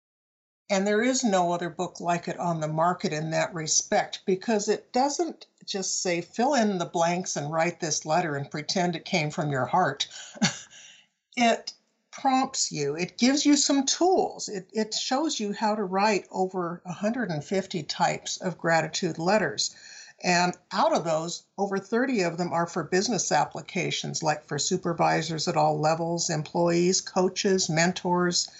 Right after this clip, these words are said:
manufacturers of excellent products, above and beyond service providers,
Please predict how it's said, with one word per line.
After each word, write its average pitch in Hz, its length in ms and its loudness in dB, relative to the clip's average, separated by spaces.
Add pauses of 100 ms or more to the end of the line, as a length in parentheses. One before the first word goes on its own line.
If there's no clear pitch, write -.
(380)
manufacturers 180 960 2
of 170 160 -6
excellent 170 560 -4
products, 180 760 0 (400)
above 175 320 2
and 180 120 2
beyond 170 400 0
service 180 460 -2
providers, 185 920 0